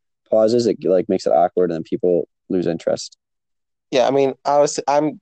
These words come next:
Speaker 2: mainly treating this as a phone call still, so.
Speaker 1: Yeah, but, like, I mean, at the same time, I feel like I talk a little different now that I know that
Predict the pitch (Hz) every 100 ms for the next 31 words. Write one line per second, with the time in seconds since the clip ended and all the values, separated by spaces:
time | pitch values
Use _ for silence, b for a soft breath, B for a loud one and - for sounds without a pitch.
0 | _ 143 135 135 127 123 - 123 123 120
1 | - - - 120 120 - 131 127 - 127
2 | 127 - - - - 147 _ _ _ _
3 | _ _ _ _ 139 175 160 127 131 117
4 | _ - 107 104 107 117 104 98 95 -
5 | 101 95 - 92 85 76 - - - -
6 | - - 76 78 78 78